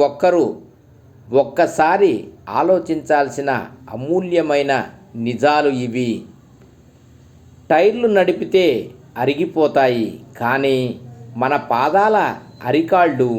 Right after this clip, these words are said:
జీవితాంతం నడిచినా కొత్తగానే ఉంటాయి. మన శరీరం సుమారు డెబ్భై ఐదు శాతం నీటితో తయారైనదే.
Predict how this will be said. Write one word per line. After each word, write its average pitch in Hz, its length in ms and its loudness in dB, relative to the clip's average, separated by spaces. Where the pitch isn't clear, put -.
జీవితాంతం 202 1160 0
నడిచినా 127 500 0
కొత్తగానే 151 720 0
ఉంటాయి. 120 520 -2
మన 143 180 0
శరీరం 170 480 4
సుమారు 151 600 0
డెబ్భై 127 540 -2
ఐదు 135 340 0
శాతం 160 480 0
నీటితో 147 540 -2
తయారైనదే. 123 840 0